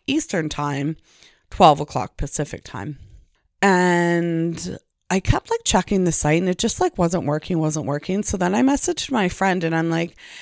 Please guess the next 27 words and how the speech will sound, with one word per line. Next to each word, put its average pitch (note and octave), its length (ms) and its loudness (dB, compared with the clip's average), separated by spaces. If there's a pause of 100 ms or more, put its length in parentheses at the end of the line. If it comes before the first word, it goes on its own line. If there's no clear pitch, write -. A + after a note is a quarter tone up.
(240)
"Hey, A#3+ 400 4
have A3 180 4
you, A#3+ 160 2
like, F4 300 0
seen A#3 400 2
anything? C4 420 4
'Cause G3 160 -6
it F3+ 80 0
looks F3 240 -2
like D4 160 -2
the D#3 100 -2
website's D3+ 640 -4
down. F3+ 560 2 (380)
I D#3+ 60 -2
haven't F3+ 260 0
got D#3 220 -2
an E3 260 -2
email A3+ 420 4
or A3 80 4
anything, G3 1000 0 (920)
but G#3+ 120 2
I A3 100 6
don't G3+ 320 2
think G3+ 180 -2
it's - 220 -6
launched A#3+ 500 4
yet." B2 300 -4